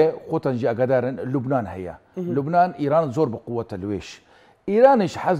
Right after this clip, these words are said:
Speaker 1: ناکە زۆر بەرژوەندی خۆی لە دەست بدەت. و ئەمریکاش حەز ناکە بەرژوەندی خۆی لە دەست بدەت.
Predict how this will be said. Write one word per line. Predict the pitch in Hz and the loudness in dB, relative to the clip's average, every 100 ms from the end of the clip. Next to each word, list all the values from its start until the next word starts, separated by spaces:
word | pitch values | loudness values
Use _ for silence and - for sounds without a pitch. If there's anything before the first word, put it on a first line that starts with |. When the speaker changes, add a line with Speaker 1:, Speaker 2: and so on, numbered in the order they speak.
| 165 | 4
Speaker 1:
ناکە | 165 165 147 | 4 2 0
زۆر | 151 160 120 | 4 4 4
بەرژوەندی | 143 123 139 127 147 | 0 0 -2 -2 -2
خۆی | 139 143 131 | 0 0 0
لە | 120 127 | -2 -4
دەست | - 113 | -6 -6
بدەت. | 101 - - _ - - | -8 -8 -14 _ -20 -4
و | 185 202 | 0 2
ئەمریکاش | 196 202 208 262 190 160 | 4 2 4 2 2 0
حەز | 190 165 | -2 -2
ناکە | 156 156 139 131 131 127 | -2 -2 -4 -4 -6 -4
بەرژوەندی | 131 127 127 135 | -2 -2 -4 -4
خۆی | 135 123 | -4 -4
لە | 113 | -4
دەست | 110 113 | -6 -8
بدەت. | 101 | -8